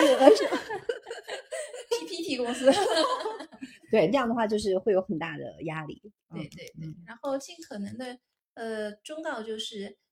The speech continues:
Speaker 2: 在要孩子之以前，尽可能的先审视自己，审视对方是不是适合要孩子，
Speaker 1: 嗯。
Speaker 2: 你们有没有要孩子的条件，不管是时间、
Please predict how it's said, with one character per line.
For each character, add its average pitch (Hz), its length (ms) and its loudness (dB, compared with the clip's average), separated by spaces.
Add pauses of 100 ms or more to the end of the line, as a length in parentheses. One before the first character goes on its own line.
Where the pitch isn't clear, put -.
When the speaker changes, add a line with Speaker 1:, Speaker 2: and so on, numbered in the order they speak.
(340)
Speaker 2:
在 226 680 -6
要 269 120 -6
孩 170 160 -10
子 247 120 -18
之 233 180 -18
以 190 200 -20
前， 202 600 -14
尽 277 200 -12
可 226 160 -12
能 180 140 -10
的 220 100 -10
先 269 240 -8
审 - 200 -4
视 226 180 -12
自 226 180 -18
己， - 260 -20
审 214 200 -16
视 226 200 -14
对 214 220 -8
方 202 440 -10
是 - 180 -10
不 202 100 -14
是 202 160 -12
适 240 220 -14
合 - 180 -18
要 175 120 -12
孩 - 300 -20
子， - 240 -20
Speaker 1:
嗯。 180 280 -14 (100)
Speaker 2:
你 202 100 -12
们 196 220 -10
有 226 160 -10
没 220 80 -10
有 226 60 -8
要 233 140 -12
孩 - 140 -18
子 208 120 -20
的 202 80 -14
条 - 280 -16
件， 214 360 -16 (160)
不 269 100 -14
管 208 220 -12
是 214 200 -14
时 196 280 -10
间、 226 420 -14